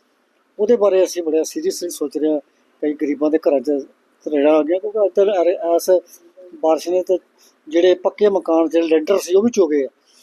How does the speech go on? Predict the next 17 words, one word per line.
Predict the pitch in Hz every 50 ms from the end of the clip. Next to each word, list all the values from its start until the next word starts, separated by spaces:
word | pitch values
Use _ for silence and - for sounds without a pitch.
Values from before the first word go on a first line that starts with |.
| _ _ _ _
ਤੇ | - 170
ਗਰੀਬਾਂ | 151 - 165 160 170 170 - 190 202
ਦੇ | 202 214
ਘਰਾਂ | 208 - 208 165 156 156 156
ਦਾ | 160 175 175
ਤਾਂ | 165 180
ਬਹੁਤ | 170 151 160 175 -
ਬੁਰਾ | - 156 160 170
ਹਾਲ | 160 170 170 165
ਹੋਇਆ। | 156 165 156 151 - _ _ _ _ _ _ _ _ _ _ _ _ _
ਉਹਦਾ | 175 175 180 190 185
ਵੀ | 175 190
ਸਾਰਾ | - - 160 156 160
ਸਰਵੇ | 156 - - 143 139 147 147 -
ਕਰ | - 147
ਰਹੇ | 139 143 151
ਹਾਂ, | 151 147